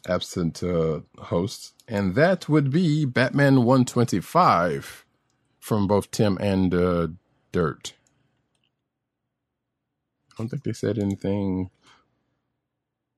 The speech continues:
And actually, it was a str-, it seemed like a, a Dirt was a strong second 'cause he was like, he seemed, um,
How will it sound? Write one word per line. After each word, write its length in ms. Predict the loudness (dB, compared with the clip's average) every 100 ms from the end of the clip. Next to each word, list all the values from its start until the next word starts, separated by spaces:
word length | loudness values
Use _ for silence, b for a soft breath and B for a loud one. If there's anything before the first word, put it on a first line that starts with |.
| _ _ _ _ B 0
And 100 | 0
actually, 220 | 4 4
it 40 |
was 160 | 4 4
a 80 | 0
str-, 260 | -2 -6
it 60 | -2
seemed 260 | 4 4
like 140 | 4 2
a, 160 | 0
a 220 | -2 -4 0
Dirt 240 | 2 2
was 140 | -2
a 60 | -4
strong 400 | -4 0 2 2
second 320 | 2 -2 -2
'cause 120 | -2
he 60 | 0
was 140 | 0
like, 160 | 0 0
he 400 | -2 -6 -4 -6 -10
seemed, 420 | -4 0 0 0
um, 460 | 0 0 -2 -6